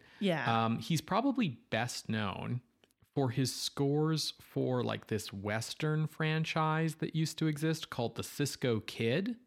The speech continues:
Speaker 1: Okay.
Speaker 2: So there were a bunch of these, like, B-movie Cisco Kid movies in the thirties, and he did the scores for them. And then there was a Cisco Kid T V show in the fifties, and he wrote the music for that as well.
Speaker 1: Oh, nice.
Speaker 2: Tormented stars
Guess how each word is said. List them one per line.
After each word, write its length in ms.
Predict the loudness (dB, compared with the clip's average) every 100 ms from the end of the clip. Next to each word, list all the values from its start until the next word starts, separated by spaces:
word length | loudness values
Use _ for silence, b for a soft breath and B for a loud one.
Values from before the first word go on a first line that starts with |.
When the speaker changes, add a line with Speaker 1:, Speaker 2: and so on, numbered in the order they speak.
| b b b
Speaker 1:
Okay. 240 | 0 0 -2 -2
Speaker 2:
So 60 | 4
there 100 | 6
were 120 | 6
a 40 |
bunch 300 | 4 2 2
of 60 | 0
these, 180 | 0 0
like, 380 | -2 -4 -4
B-movie 840 | 0 2 2 2 2 2 2 2 0
Cisco 500 | 0 -4 0 0 0
Kid 360 | 0 0 2
movies 420 | 2 2 2 2 2
in 160 | 0
the 60 | -2
thirties, 640 | -2 2 2 2 -2 -4
and 120 | -2
he 100 | -2
did 180 | -2 -2
the 80 | -4
scores 380 | -4 -2 0 0
for 140 | 0
them. 360 | 0 0 0 -2
And 140 | 0
then 80 | 0
there 100 | 2
was 140 | 0 -2
a 80 |
Cisco 460 | -4 -4 -4 -2 -4
Kid 380 | -2 -4 -4 -6
T 240 | -2 0
V 160 | 2 0
show 400 | 0 2 2 0
in 140 | 0 -2
the 80 |
fifties, 460 | 0 -2 0 -2 0
and 120 | -4
he 200 | -4 -4
wrote 320 | -2 -2 -2
the 80 | -4
music 300 | -4 -4 -6
for 140 | -6 -6
that 280 | -4 -4 -6
as 180 | -8
well. 240 | -10 -10 -12 _ _ _ -2
Speaker 1:
Oh, 120 | 2
nice. 540 | 2 2 0 -6 -16 -20 _ _ _ _ _
Speaker 2:
Tormented 720 | 2 4 4 4 4 4 0 -4
stars 560 | 0 2 4 4 0